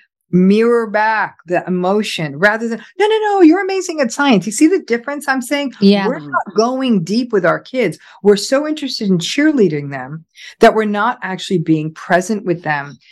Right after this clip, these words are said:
Speaker 1: And, uh, and the kids sometimes feel so obligated to please or not let down their parents, whom they might see making sacrifices or putting in the time,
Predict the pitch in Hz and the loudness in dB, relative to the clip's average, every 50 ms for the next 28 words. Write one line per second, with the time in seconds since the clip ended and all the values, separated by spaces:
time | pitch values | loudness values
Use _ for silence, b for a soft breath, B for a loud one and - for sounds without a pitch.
0 | B B B B - 208 202 196 - 202 196 202 - 202 202 202 208 196 202 - | B B B B 2 2 2 2 0 -2 -2 -2 -4 -2 -2 0 -2 -2 -4 -10
1 | - - - 320 349 311 - - - 202 180 165 - 180 156 156 160 160 - - | -8 -2 0 0 0 -2 -2 -2 -2 -2 -2 -2 -6 -6 -4 -4 -6 -6 -4 -2
2 | 175 165 156 - - - - 233 226 254 254 - - 214 240 247 226 226 196 165 | -2 -2 -4 -6 -6 0 0 2 2 2 -2 -2 -2 0 0 0 -2 -4 -4 -2
3 | 160 143 123 139 131 - - B B B B B - - 247 220 - - - - | -4 -4 -4 -6 -10 -12 -14 B B B B B 0 4 4 4 4 2 -6 -4
4 | 214 226 233 240 269 254 262 - 190 180 175 180 185 208 - 190 214 208 - - | -2 0 2 2 2 0 0 -2 -2 0 0 0 0 0 0 0 -2 -2 -2 -2
5 | 170 160 185 180 190 214 233 233 226 220 208 196 - 220 208 185 160 117 82 - | -6 -6 -4 -2 -2 0 0 0 0 0 -2 -4 -4 -4 -2 -2 -2 -4 -8 -10
6 | - - 196 180 175 165 160 160 160 156 156 - - 196 190 190 185 b b b | -4 0 0 2 2 2 2 0 -2 -4 -6 -4 -2 0 0 0 -2 b b b
7 | b 208 226 220 247 254 240 - - 294 294 294 - 262 - - 180 160 151 143 | b 0 2 2 0 -4 -4 -2 0 -2 -2 -2 -4 -8 -4 -2 -2 -2 -2 -4
8 | - 147 143 143 156 147 - - 196 196 202 208 196 196 190 190 - - 262 269 | -6 -6 -4 -4 -4 -2 -2 0 0 2 2 2 0 -2 -4 -6 -8 -4 -2 0
9 | 294 285 214 160 127 131 220 | 2 2 0 0 -2 -8 -14